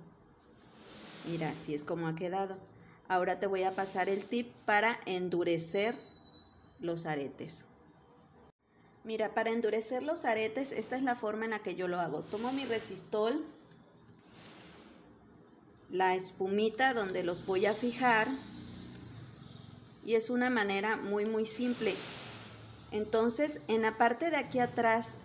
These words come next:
de mi arete me fijo bien dónde están las hebras,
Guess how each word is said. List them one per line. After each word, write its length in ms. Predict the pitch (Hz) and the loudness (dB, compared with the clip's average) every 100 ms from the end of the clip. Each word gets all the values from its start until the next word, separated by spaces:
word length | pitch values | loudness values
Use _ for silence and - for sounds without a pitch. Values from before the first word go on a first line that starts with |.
| - | -4
de 140 | 190 | -2
mi 120 | 196 | 2
arete 400 | 190 185 196 196 | 2 4 2 0
me 140 | 233 190 | -2 -2
fijo 380 | - 202 226 220 | -2 -4 0 0
bien 320 | 208 208 220 | 2 2 2
dónde 220 | 208 208 | 2 0
están 280 | 208 208 190 | 0 -2 -2
las 240 | 190 185 - | -2 -4 0
hebras, 680 | 196 220 226 262 311 - | 4 6 4 2 0 -2